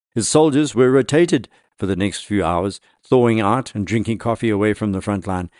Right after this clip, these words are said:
catching a few hours of precious sleep, and then going back. It was partly these few comforts, compared to the Russians lying in the snow, eating cold meals, terrified of being killed in the night by the Finns on their silent skis,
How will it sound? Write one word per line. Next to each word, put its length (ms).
catching 340
a 40
few 240
hours 300
of 160
precious 320
sleep, 400
and 100
then 120
going 260
back. 340
It 140
was 140
partly 420
these 280
few 280
comforts, 540
compared 340
to 60
the 100
Russians 400
lying 300
in 100
the 80
snow, 340
eating 300
cold 280
meals, 360
terrified 500
of 60
being 220
killed 320
in 120
the 60
night 260
by 100
the 100
Finns 340
on 100
their 100
silent 420
skis, 540